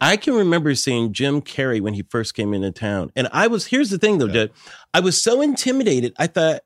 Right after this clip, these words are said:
Speaker 1: I remember seeing Michael Keaton on stage at the Comedy Store,
Speaker 2: Wow,
Speaker 1: okay?
Speaker 2: now you're dating yourself.
Speaker 1: Yes, but I was so, well, I'm fifty-six years old, you
Speaker 2: Yeah.
Speaker 1: know? But I was so intimidated. I thought, "I can't do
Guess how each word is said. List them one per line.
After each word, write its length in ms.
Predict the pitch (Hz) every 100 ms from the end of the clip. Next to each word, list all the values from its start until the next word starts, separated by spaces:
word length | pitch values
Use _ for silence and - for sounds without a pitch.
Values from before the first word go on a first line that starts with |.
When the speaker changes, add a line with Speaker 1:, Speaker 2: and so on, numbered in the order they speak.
| _ _ -
Speaker 1:
I 60 |
remember 180 | 294 370
seeing 200 | 330 277
Michael 260 | 254 269 269
Keaton 400 | - 302 294 302
on 140 | 165
stage 280 | 117 139 113
at 80 | 107
the 60 |
Comedy 340 | 101 110 98 113
Store, 120 | 110
Speaker 2:
Wow, 60 | 101
Speaker 1:
okay? 60 |
Speaker 2:
now 280 | 123 87 104
you're 120 | 139 117
dating 280 | 120 123
yourself. 320 | 107 90 - 156
Speaker 1:
Yes, 320 | 131 95 -
but 100 | 143 143
I 140 | 165
was 200 | 214 190 -
so, 520 | - 196 202 208 202
well, 420 | 175 127 123 - -
I'm 140 | 117
fifty-six 460 | 107 139 - 95 87
years 120 | 87
old, 200 | 92 82
you 80 | 78
Speaker 2:
Yeah. 140 | 85 90
Speaker 1:
know? 100 | 131 - 113 -
But 100 | 160
I 40 |
was 180 | 165 -
so 180 | 214 262
intimidated. 840 | 285 - 226 269 294 117 98 104 -
I 60 | 151
thought, 200 | 202 -
"I 80 | -
can't 500 | 339 - 415 320 220
do 220 | 214 339